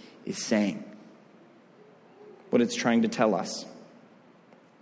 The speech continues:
Because what we can't know about God from looking at creation is we can't know God's character. We can't know God's heart. For that, we need something else, and that something else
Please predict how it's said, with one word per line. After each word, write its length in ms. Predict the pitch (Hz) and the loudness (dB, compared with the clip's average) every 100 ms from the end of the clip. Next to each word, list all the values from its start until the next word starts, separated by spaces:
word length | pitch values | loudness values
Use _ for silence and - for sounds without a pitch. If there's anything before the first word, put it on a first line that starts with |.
| _ - - | _ -14 0
Because 280 | 135 160 | 6 8
what 100 | 143 | 8
we 140 | 139 143 | 8 6
can't 400 | - 220 220 160 | 6 8 8 8
know 200 | 147 131 | 8 8
about 300 | 131 123 101 | 8 8 8
God 340 | 117 110 104 - - - | 6 6 4 -4 -14 -6
from 180 | - 120 | 4 6
looking 320 | 120 120 117 | 6 2 0
at 160 | 113 110 | 0 -2
creation 460 | 123 110 110 120 | 2 2 4 0
is 180 | 113 110 | 0 2
we 140 | 123 | 2
can't 520 | 110 - 160 156 156 - | 2 0 0 0 -2 2
know 280 | 117 117 | 4 4
God's 360 | 110 110 107 101 | 2 0 0 -2
character. 600 | - 110 101 - 95 98 | -4 -2 -2 -4 -8 -6
We 120 | - 110 | -6 -8
can't 420 | - 147 143 139 - - - | -4 0 0 -2 -8 -18 -6
know 400 | 104 113 107 107 - - | 0 2 2 0 -6 -6
God's 340 | 101 101 98 - - - - | -2 -2 -2 -10 -20 -20 -12
heart. 280 | - - - - - - - - - _ - - - - - - | -2 -2 -4 -16 -20 -20 -20 -20 -20 _ -20 -20 -20 -20 -20 -2
For 160 | - | 6
that, 180 | 123 131 | 8 8
we 80 | 127 | 8
need 180 | 123 113 | 6 6
something 300 | 117 113 117 | 4 4 6
else, 240 | 110 104 | 4 4
and 140 | 117 | 4
that 160 | 120 - | 4 2
something 400 | - 123 120 117 | 2 2 2 0
else 460 | - 143 135 127 - | 4 6 6 4 -4